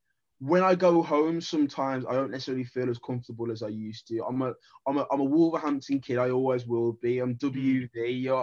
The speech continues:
Speaker 1: I mean? Black
Speaker 2: <laughs>
Speaker 1: but, but the problem is, is that, like, when I go back, I don't necessarily f-,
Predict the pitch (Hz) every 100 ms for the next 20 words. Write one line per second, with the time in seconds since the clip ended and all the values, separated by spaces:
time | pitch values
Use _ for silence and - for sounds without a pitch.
0 | 127 139 147 143 123 110 214 131 220 -
1 | 208 - - 170 - 185 _ _ _ 226
2 | 147 143 - _ _ _ _ _ _ _
3 | _ 123 151 151 120 - _ _ _ -
4 | 151 147 139 - 190 175 151 147 147 123
5 | 117 113 127 104 117 117 98 - _ _
6 | _ _ _ _ - 127 156 147 143 127
7 | - 131 120 135 127 120 - 131 98 -
8 | 120 127 117 127 117 - - 123 120 117
9 | 113 104 - _